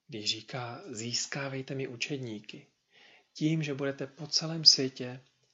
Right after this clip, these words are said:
rozsévat mou dobrou zprávu." Když je budete učit, aby za-, zachovávali všechno, co jsem vám přikázal.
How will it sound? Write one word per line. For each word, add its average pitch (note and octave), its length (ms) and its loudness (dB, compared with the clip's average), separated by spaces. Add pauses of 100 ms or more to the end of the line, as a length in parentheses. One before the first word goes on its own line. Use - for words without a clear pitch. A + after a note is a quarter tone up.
(160)
rozsévat B2 800 2 (680)
mou A2+ 180 -8
dobrou A2+ 320 -4
zprávu." G2+ 560 -8 (2500)
Když B2+ 160 -2
je B2+ 60 4
budete B2+ 280 -4
učit, - 540 -2
aby G#2 200 -4
za-, A#2+ 180 -6
zachovávali A#2 760 0
všechno, B2+ 400 -4
co A#2+ 140 -10
jsem B2 240 -4
vám A#2 180 -8
přikázal. G#2 800 -6